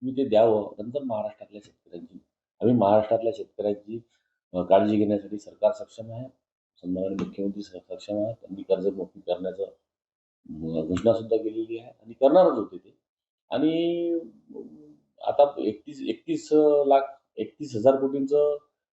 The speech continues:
अ, पॅकेजसुद्धा घोषित केलेलं आहे शेतकऱ्यांसाठी. आणि त्याच्यामुळे शेतकऱ्यांची काळजी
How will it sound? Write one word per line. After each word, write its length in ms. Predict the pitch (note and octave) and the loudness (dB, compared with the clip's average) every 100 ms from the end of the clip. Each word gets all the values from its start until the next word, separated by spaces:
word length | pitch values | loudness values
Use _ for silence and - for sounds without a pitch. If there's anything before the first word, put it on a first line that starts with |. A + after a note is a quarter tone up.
| A#2 | -2
अ, 80 | A#2 | -2
पॅकेजसुद्धा 600 | A#2 B2+ D#3+ - - D3+ | 2 2 2 -4 0 0
घोषित 260 | A2 A2+ | 0 -10
केलेलं 380 | - G2+ F2 E2+ | -14 -8 -8 -6
आहे 120 | F2 | -8
शेतकऱ्यांसाठी. 580 | F2 - F2+ F2 E2 _ _ _ _ _ _ - | -10 -10 -8 -8 _ _ _ _ _ _ _ -8
आणि 160 | C3 C#3 | -4 0
त्याच्यामुळे 360 | C#3+ F3 F3+ | 4 4 4
शेतकऱ्यांची 480 | D#3+ D3+ F#3 F#3+ F3+ | 4 2 4 4 4
काळजी 500 | E3+ E3 E3 D3 - | 4 4 2 -6 -6